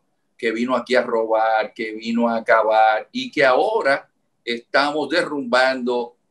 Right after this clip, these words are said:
las estatuas de Colón, por ejemplo, en California, de Fray Junípero Serra, que fue quien junto a los españoles, que dicho sea de paso,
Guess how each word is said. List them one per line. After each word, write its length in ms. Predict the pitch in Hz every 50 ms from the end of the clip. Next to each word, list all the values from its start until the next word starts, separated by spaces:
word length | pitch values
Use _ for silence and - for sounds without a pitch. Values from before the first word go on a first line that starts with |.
| _
las 360 | _ 120 123 135 139 139 - -
estatuas 560 | 127 - _ _ 123 123 123 - - 117 -
de 140 | 117 113 -
Colón, 680 | _ 120 113 110 110 113 113 113 117 117 117 113 110 _ _ _ _ _ _
por 220 | - 123 120 120 120
ejemplo, 460 | 117 127 123 123 123 131 131 127 127
en 80 | 117
California, 840 | 110 - 120 117 120 113 113 - - 110 117 120 120 120 120 117 113
de 140 | 110 113 113
Fray 260 | - - 113 113 113
Junípero 540 | 113 113 107 107 117 123 120 - 127 123 113
Serra, 680 | - - - 113 117 123 120 117 117 117 120 117 - _ _ _ _ _ _ _
que 200 | - 107 107 107
fue 260 | - 110 113 117 117
quien 180 | 113 123 120
junto 280 | 117 117 117 117 113 113
a 20 |
los 180 | 113 110 107 -
españoles, 920 | 113 104 - - 110 107 104 104 107 113 120 120 113 110 107 - - - _ _ _ - - _
que 60 | -
dicho 180 | 95 98 98 110
sea 140 | - 127 123
de 120 | 113 104
paso, 340 | - 123 139 143 - -